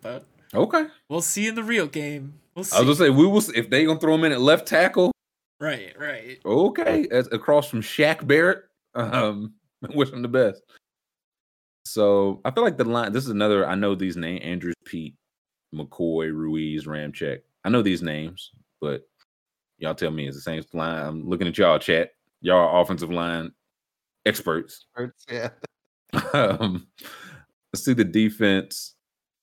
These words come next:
Speaker 2: Got Cam Jordan, but he's just consistently really good. Uh, Shy Tuttle, Marcus
Speaker 3: Great name.
Speaker 2: Davenport, Demario Davis is in the mix. Matthew Lattimore, I feel like it's,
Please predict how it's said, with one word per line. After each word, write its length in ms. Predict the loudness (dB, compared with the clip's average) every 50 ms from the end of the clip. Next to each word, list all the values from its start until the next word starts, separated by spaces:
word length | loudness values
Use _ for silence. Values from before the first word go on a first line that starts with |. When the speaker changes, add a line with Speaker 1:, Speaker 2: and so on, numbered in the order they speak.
| _ _ _ _ _ _ _ _ 0
Speaker 2:
Got 380 | 2 4 4 4 4 2 0 -2 _ _ _ _ _ _ _ _ _ -2
Cam 260 | 0 0 2 2 2
Jordan, 440 | 4 6 6 6 4 2 0 -6 _ -6
but 100 | -4 -2
he's 140 | 0 0 0
just 140 | -2 -4 -6
consistently 640 | -8 -8 -6 -4 -4 -4 -2 -4 -4 -4 -4 -4 -4
really 280 | -2 -2 -2 -2 -4
good. 400 | -6 -6 -6 -6 -6 -6 -8 -12 _ _ _ _ _ _ _ _ _ _ _ _ _ _ _ _ _ _ _ _ _ _ -16 -14
Uh, 240 | -14 -12 -12 -14 -16 _ _ _ -18
Shy 400 | -12 -6 -2 0 2 4 4 2 0 -2 -8
Tuttle, 380 | -8 -6 -6 -6 -6 -8 -14 _ _ _ _ _ _ _ _ _ _ _ _ _ _ _ _ -14
Marcus 260 | -10 -10 -8 -8 -10 -8
Speaker 3:
Great 100 | -2 2
name. 280 | 2 2 2 2 -2
Speaker 2:
Davenport, 440 | -8 -8 -4 -2 -2 -2 -2 -4 -8 _ _ _ _ _ _ _ _ _ _ _ _ _ _ _ _ -20 -14
Demario 460 | -6 -2 0 2 4 4 4 4 4
Davis 680 | 2 2 4 4 4 2 0 -6 -10 -12 -14 -14 -16 -18 _ _ _ _ _ _ _ _ _ -18
is 100 | -12 -10
in 100 | -8 -8
the 60 | -6
mix. 340 | -6 -8 -8 -8 -10 -8 -4
Matthew 480 | 0 2 4 4 2 4 4 4 4 6
Lattimore, 520 | 6 6 6 6 8 6 6 6 6 6
I 20 | 6
feel 120 | 6 4
like 80 | 6 4
it's, 180 | 2 0 -2